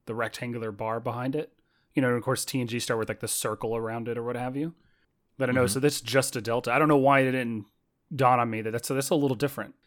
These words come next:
Speaker 1: It
Speaker 2: Oh.
Speaker 1: makes it look more like the old series or maybe Discovery a little bit, because I guess that's also, we don't have to go down that road. But yeah, I just thought it was interesting. Interesting
Speaker 2: Hmm.
Speaker 1: little tidbit.
Speaker 2: Oh, I didn't even notice 'cause it wasn't important. <laughs>
Speaker 1: Yeah, well. And the fact that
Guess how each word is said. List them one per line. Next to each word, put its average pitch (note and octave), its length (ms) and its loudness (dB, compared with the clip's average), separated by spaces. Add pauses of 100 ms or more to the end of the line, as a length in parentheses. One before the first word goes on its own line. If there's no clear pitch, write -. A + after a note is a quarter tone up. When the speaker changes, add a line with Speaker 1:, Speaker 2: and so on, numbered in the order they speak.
(120)
Speaker 1:
It D3 120 4
Speaker 2:
Oh. C#3 40 0
Speaker 1:
makes E3+ 220 4
it D#3+ 60 4
look C#3 280 4
more C3 280 2
like A#2 360 -2
the C3 80 -4
old A#2+ 240 0
series A#2 600 -4 (200)
or A2+ 220 -8 (100)
maybe D3 280 -2
Discovery C#3 680 -2
a C#3+ 100 -10
little C#3+ 220 -2
bit, D3 280 -4 (120)
because C3 360 -8
I B2 60 -8
guess A#2+ 180 -8
that's A#2+ 200 -6
also, A2+ 440 -8 (260)
we C3 100 -4
don't A#2 100 -2
have G#2+ 100 -8
to - 60 -16
go G#2+ 100 -8
down G#2+ 180 -6
that A2 140 -8
road. A#2 320 -6 (340)
But B3+ 80 2
yeah, B3 120 6
I C3+ 40 6
just C3 180 -2
thought C3+ 120 4
it - 20 -2
was G#2+ 140 -6
interesting. G#2+ 420 -10 (220)
Interesting E3 260 2
Speaker 2:
Hmm. C#3+ 60 4
Speaker 1:
little B2 120 0
tidbit. A2+ 400 -6 (320)
Speaker 2:
Oh, F#2 200 -8 (100)
I - 60 -10
didn't G#2 160 -4
even G2+ 140 -4
notice F#2+ 320 -4
'cause - 260 -16
it - 180 -12
wasn't A2 200 -10
important. F2 420 -12 (200)
<laughs> - 100 -20 (360)
Speaker 1:
Yeah, A2+ 200 0
well. G2+ 260 -6 (480)
And D3 120 2
the D3 100 2
fact G#3 260 2
that D3 240 2